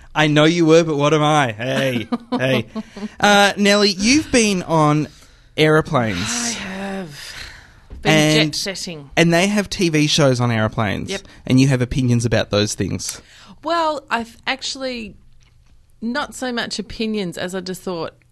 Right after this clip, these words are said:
Speaker 2: isn't it interesting what they choose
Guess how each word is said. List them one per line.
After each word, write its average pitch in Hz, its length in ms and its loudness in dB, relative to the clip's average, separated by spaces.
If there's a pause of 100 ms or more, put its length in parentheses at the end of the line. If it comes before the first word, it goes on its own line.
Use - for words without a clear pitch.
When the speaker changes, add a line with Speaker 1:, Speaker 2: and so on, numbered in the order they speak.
(140)
Speaker 2:
isn't 214 200 -4
it - 100 -12
interesting 185 600 -8
what - 200 -8
they 170 160 -8
choose - 840 -10